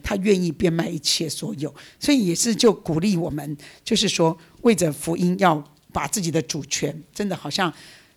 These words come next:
真的是，其实可能做福-，卖-，传福音是付上很大的代价，很辛苦。可是呢，那个喜乐，他们看到那个喜乐，就一切的那些，那些苦都不算什么。因为你知道每一个，他说全教会的气氛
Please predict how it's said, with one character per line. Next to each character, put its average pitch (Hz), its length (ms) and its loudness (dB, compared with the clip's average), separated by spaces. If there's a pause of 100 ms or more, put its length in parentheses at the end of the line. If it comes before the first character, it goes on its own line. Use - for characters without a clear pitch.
真 233 140 4
的 202 100 6
是， 175 380 2
其 - 160 0
实 208 140 6
可 202 180 -2
能 - 140 -6
做 202 320 -2
福-， - 260 -12
卖-， 202 240 2
传 185 220 4
福 170 120 -2
音 165 160 2
是 175 160 2
付 - 160 -6
上 170 140 2
很 139 80 -2
大 143 160 0
的 135 100 -4
代 147 140 -6
价， 131 240 -10 (240)
很 170 100 -4
辛 160 280 -2
苦。 147 200 -10 (200)
可 - 120 -4
是 208 120 4
呢， 185 260 2 (260)
那 233 100 2
个 190 100 6
喜 - 340 4
乐， 180 160 4
他 160 160 2
们 185 100 -2
看 - 160 0
到 180 120 4
那 175 80 2
个 170 100 0
喜 147 300 0
乐， 156 200 2 (360)
就 240 200 -2 (200)
一 190 100 -2
切 185 220 0
的 156 100 0
那 165 100 0
些， 165 400 0 (500)
那 247 80 -2
些 214 160 2
苦 - 260 -16
都 202 120 -4
不 190 120 -8
算 160 180 -2
什 160 140 -6
么。 180 80 -10
因 214 120 0
为 196 120 2 (320)
你 185 100 -2
知 233 60 4
道 233 60 6
每 180 120 2
一 175 100 0
个， 185 120 -6
他 220 100 0
说 233 80 2
全 175 300 0
教 180 180 4
会 170 100 0
的 147 100 -4
气 - 280 0
氛 147 260 -6